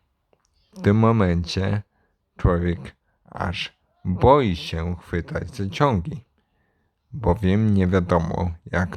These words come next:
to może się skończyć. Tymczasem, jeżeli mieć by, jeżeli by mieć hamulce tarczowe, to można zjeżdżać swobodnie z góry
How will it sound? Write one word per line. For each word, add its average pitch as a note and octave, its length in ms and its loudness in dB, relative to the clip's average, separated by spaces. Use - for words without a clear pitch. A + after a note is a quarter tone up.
to F2+ 100 -2
może F2+ 380 -2
się F2 340 -2
skończyć. - 920 -4
Tymczasem, A2+ 800 0
jeżeli A2 500 2
mieć A2+ 380 2
by, - 320 -8
jeżeli G#2 520 2
by F#2+ 220 2
mieć G2+ 480 2
hamulce G2 840 -2
tarczowe, F#2 760 0
to G2 480 2
można G2 600 2
zjeżdżać G2 720 0
swobodnie G#2+ 880 0
z E2 100 -8
góry G2 460 0